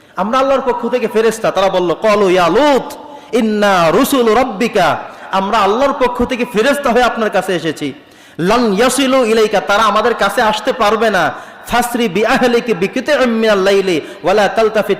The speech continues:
মিনকুম আহাদুন ইল্লা ইমরাআতাক।" কত চমৎকার কথা। এবার ফেরেশতারা বলল যে, "আমরা কিন্তু আযাবের সংবাদ নিয়ে আসছি, আপনার এরিয়ার মানুষের আযাব চেয়েছে, আমরা সেই আযাব নিয়ে আপনার কাছে উপস্থিত হয়েছি। ওরা কিছুই করতে পারবে না, আপনি ধৈর্য ধরেন, বসেন।"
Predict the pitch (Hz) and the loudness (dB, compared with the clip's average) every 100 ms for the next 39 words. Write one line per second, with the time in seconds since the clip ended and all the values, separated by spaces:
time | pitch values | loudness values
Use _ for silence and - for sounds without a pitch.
0 | 175 190 180 170 185 202 202 185 170 208 | -4 -6 -4 -4 -4 -2 -2 -4 -2 -2
1 | 185 165 147 151 147 147 131 - - - | 0 -2 0 0 0 -2 -6 -12 -20 -20
2 | - - _ _ _ - 254 240 180 - | -20 -20 _ _ _ -6 -2 0 -2 -6
3 | - - - - _ _ - 160 160 - | -16 -20 -20 -20 _ _ -8 -8 -8 -4
4 | 180 139 135 - 123 98 - - - - | -4 -2 -6 -4 -6 -6 -18 -20 -20 -20
5 | _ _ 151 147 - 160 180 165 147 147 | _ _ -2 -2 -2 -6 -4 -2 -2 -2
6 | 147 143 135 147 151 160 165 190 170 180 | -2 -4 -2 -4 -4 -8 -8 -6 -4 -4
7 | 214 202 - 180 190 196 220 160 - 151 | -4 -4 -8 -8 -8 -6 -4 -6 -8 -14
8 | 127 - - _ _ _ 175 175 175 165 | -16 -16 -20 _ _ _ -10 -6 -4 -4
9 | 170 170 165 165 175 165 170 214 - 214 | -2 -4 -4 -6 -4 -2 -2 -4 -2 -2
10 | 202 262 147 - - - 165 165 180 180 | 0 0 -2 -4 -14 -10 -6 -6 -4 -4
11 | 180 180 185 180 170 156 156 175 175 190 | -4 -6 -6 -8 -6 -6 -6 -6 -10 -10
12 | 180 - 147 139 127 - - 185 233 226 | -10 -4 -4 -4 -10 -12 -10 -2 -2 -2
13 | 220 262 262 254 247 233 247 247 240 233 | -4 -4 -2 -2 -2 -2 0 0 -2 -2
14 | 196 175 190 202 185 156 156 170 | -6 -4 -2 -2 -2 -4 -4 -4